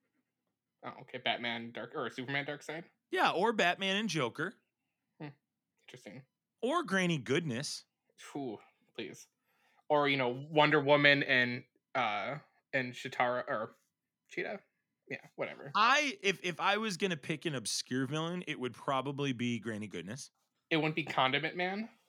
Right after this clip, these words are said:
Speaker 2: <laughs> No, no, no, it would not.
Speaker 1: <laughs>
Speaker 2: It would not.
Speaker 1: It's me, Max the Boy Wonder, and Condiment Man, Mark.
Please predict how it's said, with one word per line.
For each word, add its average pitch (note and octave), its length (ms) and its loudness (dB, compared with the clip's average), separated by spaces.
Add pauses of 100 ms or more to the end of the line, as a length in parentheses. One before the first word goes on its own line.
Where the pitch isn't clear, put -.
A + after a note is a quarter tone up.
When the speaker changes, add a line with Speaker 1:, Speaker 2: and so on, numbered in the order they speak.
(200)
Speaker 2:
<laughs> C3 260 0
No, D3 220 2 (100)
no, B2 160 2
no, G#2+ 140 -2
it G2+ 120 2
would A#3 140 4
not. - 160 -2
Speaker 1:
<laughs> - 720 -10
Speaker 2:
It D3 140 0
would A2 160 -2
not. C#2 160 -14 (580)
Speaker 1:
It's E3 220 2
me, F#3+ 240 4
Max E3 320 6
the F#3+ 80 6
Boy E3 260 10
Wonder, D#3+ 300 10
and D3+ 280 6
Condiment D3+ 440 6
Man, B2 240 4
Mark. - 380 0